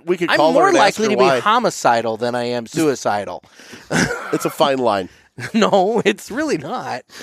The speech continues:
Speaker 2: <laughs> It's very distinct. <laughs> One way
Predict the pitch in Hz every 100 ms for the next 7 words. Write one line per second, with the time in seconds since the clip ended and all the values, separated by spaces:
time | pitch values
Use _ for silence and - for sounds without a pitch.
0 | - - - - - - 208 180 170 214
1 | 269 185 156 - - 180 135 - - -
2 | - - - - 143 - 160 - 180 -
3 | - - - - - - 160 233 202 165
4 | 190